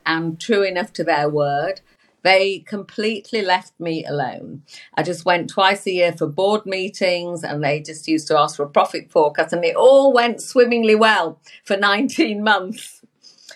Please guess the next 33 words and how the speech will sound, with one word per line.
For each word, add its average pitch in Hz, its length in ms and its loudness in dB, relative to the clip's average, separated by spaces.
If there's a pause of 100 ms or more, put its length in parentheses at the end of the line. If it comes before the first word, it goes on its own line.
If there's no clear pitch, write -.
(140)
And 226 100 -6
then 381 200 -2
we 349 100 -4
get 233 180 2
a 240 100 -2
call. 349 760 -2
I 180 60 -8
get 294 200 -4
it. 240 140 -4
We 202 140 -10
get 226 160 -6
a 214 40 -10
call 208 200 -4
and 202 100 -14
say, 214 120 -4
"Oh, 254 280 4
can 247 180 -8
you 254 80 -2
come 208 240 -6
to 226 120 -4
London?" 247 640 -4
"Yeah, 123 360 -2
okay." 156 580 -4 (720)
So, 233 500 4
um, 233 460 -2
what's 220 320 -6
happened? 262 560 -6 (260)
Well, 247 340 4
we 233 100 -2
bought 311 300 -2
an 294 80 -2
insurance 277 680 2
company 160 840 -8